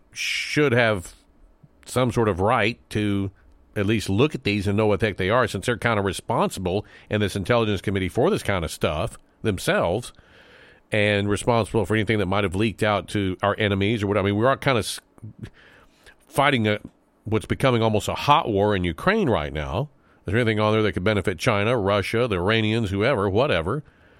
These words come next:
uh, that could be compromising our fight? And there's even a theory going, floating around right now that who was it that blew the whistle on Biden?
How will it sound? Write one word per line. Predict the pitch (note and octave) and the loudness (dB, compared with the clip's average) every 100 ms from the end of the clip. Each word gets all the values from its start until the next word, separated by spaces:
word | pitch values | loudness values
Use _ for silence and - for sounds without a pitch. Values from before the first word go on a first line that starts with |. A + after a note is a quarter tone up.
| - - _ - | -20 -20 _ -10
uh, | G2+ | -4
that | G2 A#2 G2 | 0 0 0
could | A2 | -2
be | G2+ F#2+ | -2 -2
compromising | - D#3 - G2+ F2+ F#2 G#2+ | 0 0 0 0 0 0 0
our | G2+ G2 | 0 0
fight? | - G3 E2 - - _ _ _ _ _ _ _ _ _ _ _ _ _ _ - | 0 0 -2 -10 -20 _ _ _ _ _ _ _ _ _ _ _ _ _ _ -2
And | |
there's | B2 F3 | 0 2
even | G3 | 2
a | B2+ | 2
theory | D#3 C#3+ | 2 2
going, | A#2 C3 A2+ A2 | 2 2 0 0
floating | C#3+ B2 | 0 2
around | B2+ A#2+ | 2 2
right | A#2 | 2
now | B2 | 2
that | A2 G#2 | 2 0
who | C#3 | 2
was | C3+ A#2 | 2 2
it | |
that | A2 G#2+ | 0 2
blew | B2 | 2
the | G#2+ | 2
whistle | F3+ A#3 F#3+ | 2 0 0
on | G2+ E2+ | 0 2
Biden? | F2 D2 B1 | 0 0 -6